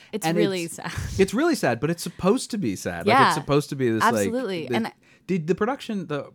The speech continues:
Speaker 2: Broadway revival, contain the song Hippie Life?
Speaker 1: I don't think so.
Speaker 2: Okay, you would remember if it did.
Speaker 1: Yeah, no, I don't think so.
Speaker 2: Um,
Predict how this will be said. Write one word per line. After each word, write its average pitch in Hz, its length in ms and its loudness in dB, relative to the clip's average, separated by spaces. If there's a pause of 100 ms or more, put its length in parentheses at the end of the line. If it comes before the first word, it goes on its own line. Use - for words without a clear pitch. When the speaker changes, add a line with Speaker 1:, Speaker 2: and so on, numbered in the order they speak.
Speaker 2:
Broadway 139 640 -2
revival, 127 400 -6
contain 123 500 -8
the 117 60 -12
song 113 280 -8
Hippie 131 280 -8
Life? 131 340 -10 (800)
Speaker 1:
I 247 140 -6
don't 339 200 -2
think 190 160 -6
so. 147 220 -8
Speaker 2:
Okay, 87 260 -8 (120)
you 120 160 -4
would 135 140 0
remember 120 320 -2
if 101 100 -6
it 92 100 -10
did. 208 80 -4
Speaker 1:
Yeah, 214 160 4
no, 214 140 -2
I 208 80 -4
don't 208 180 -4
think 170 180 -10
so. 160 200 -10
Speaker 2:
Um, 95 400 -4